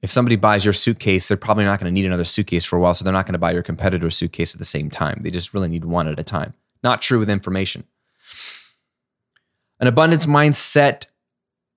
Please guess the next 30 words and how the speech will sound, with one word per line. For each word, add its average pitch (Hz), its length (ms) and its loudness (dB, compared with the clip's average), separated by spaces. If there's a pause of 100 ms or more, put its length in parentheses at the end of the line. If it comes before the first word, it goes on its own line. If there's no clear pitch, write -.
(120)
business 131 320 2
owner 127 160 4
would 120 120 2
say, 123 180 4
"Just 190 340 2
because 226 260 4
it's 180 120 2
been 160 200 4
done 147 220 4
before 156 320 4
doesn't 135 280 4
mean 139 300 2
I 160 240 2
can't 123 460 0
do 101 180 4
it 120 160 2
as 139 260 2
well." 160 480 2 (880)
Okay? 135 340 -2
We 101 100 -10
see 117 180 -4
the 110 120 -4
same 131 240 0
thing. 160 320 -2 (240)
It's - 180 -8
saturated. 160 640 2
It's 110 180 -6
been 110 240 0
done 123 220 4
before. 170 500 0